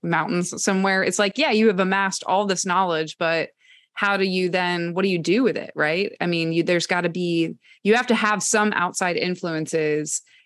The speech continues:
um, and some, you know, your, your Venn diagram, it has to touch other things in order to, you know, create a more, like, robust product,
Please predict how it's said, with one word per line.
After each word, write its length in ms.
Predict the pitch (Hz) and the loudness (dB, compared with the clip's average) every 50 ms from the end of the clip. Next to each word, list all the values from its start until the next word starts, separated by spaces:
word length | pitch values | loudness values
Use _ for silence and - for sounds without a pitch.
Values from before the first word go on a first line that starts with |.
| _ _ - - | _ _ -4 0
um, 360 | 180 170 165 165 160 160 - | 0 2 2 2 2 0 0
and 180 | - 180 175 | 0 0 0
some, 760 | 170 - - 214 202 202 202 202 196 196 190 190 190 190 170 _ _ - | 0 0 2 2 4 4 4 4 4 2 2 0 -2 -2 -4 _ _ -12
you 160 | - 175 180 | -6 -4 -4
know, 140 | 175 170 170 | -2 0 0
your, 260 | 170 170 180 180 175 | 0 0 0 0 0
your 280 | - - 170 180 180 175 | -2 -2 0 0 0 2
Venn 260 | 170 208 214 214 196 | 2 0 2 2 2
diagram, 720 | 196 175 190 190 185 170 175 165 160 160 156 156 156 160 | 2 0 0 0 -2 -2 -2 -2 -2 -2 -4 -4 -6 -8
it 160 | - - 175 175 | -8 -6 -4 -2
has 240 | 180 180 185 - | -2 -2 -2 -4
to 100 | - 175 | -6 -12
touch 380 | 160 - - 220 185 - - - | -8 -4 -2 -2 -2 -2 -2 -4
other 280 | - 185 180 170 170 165 | -2 -2 -2 -2 -2 -4
things 540 | 165 - 185 175 170 165 160 156 160 160 - | -4 -2 -2 0 0 -2 -2 -4 -4 -4 -4
in 140 | - 180 175 | -2 0 0
order 260 | 170 170 165 170 165 | 0 2 2 0 0
to, 360 | 160 - 180 165 156 151 151 160 | 2 2 2 2 4 2 2 0
you 120 | 165 170 | 0 0
know, 160 | 160 151 160 | 0 0 -2
create 400 | 156 - - 190 175 170 165 - - | -2 0 0 2 2 2 2 0 0
a 40 | 180 | -2
more, 340 | 170 165 165 160 156 160 | 0 0 0 -2 -2 -2
like, 140 | 160 160 160 - | -4 -4 -4 -2
robust 560 | 160 160 156 156 165 165 160 156 - - - | 0 0 0 2 0 0 0 0 -4 -6 -4
product, 640 | - 185 170 160 160 165 - - - - - - | -2 0 0 0 0 -2 -4 -4 -6 -8 -10 -12